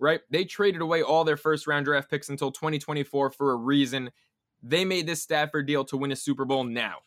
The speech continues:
If they win a Super Bowl this year, it doesn't matter what happens next year, who walks in free agency, et cetera. Win now and worry about that stuff later. The, the Rams are going all in, and I respect the hell out of it.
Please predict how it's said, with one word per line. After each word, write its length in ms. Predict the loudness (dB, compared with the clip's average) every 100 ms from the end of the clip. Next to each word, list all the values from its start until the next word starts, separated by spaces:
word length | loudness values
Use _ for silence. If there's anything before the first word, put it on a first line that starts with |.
| _ _ -14
If 120 | 0
they 140 | 4
win 160 | 4 2
a 60 |
Super 280 | 0 -2 -2
Bowl 360 | 0 0 0 _ -10
this 320 | -4 -2 0
year, 400 | 4 4 4 -2 _ _ _ _ -4
it 80 | 0
doesn't 220 | 0 2
matter 300 | 2 4 4
what 100 | 2
happens 340 | 0 0 -4
next 240 | -4 -6 -6
year, 140 | -2
who 100 | 0
walks 300 | 4 2 2
in 80 | -6
free 180 | 2 2
agency, 360 | 2 -2 -2
et 100 | -2
cetera. 360 | 0 2 2 0 _ _ _ _ _ -8
Win 340 | 0 2 2
now 360 | 2 2 -2 -6 _ _ -2
and 180 | 2
worry 200 | 4 4
about 180 | 4 2
that 160 | 0 -2
stuff 260 | -2 -4 -2
later. 320 | -2 -2 -4
The, 200 | -4 0
the 80 | 0
Rams 280 | 2 2 2
are 60 | 2
going 220 | 2 4
all 240 | 4 4
in, 220 | 2 0
and 180 | -2 0
I 40 | 0
respect 380 | -2 -4 -4
the 60 | -2
hell 160 | 0 0
out 140 | -2
of 80 |
it. 100 | -6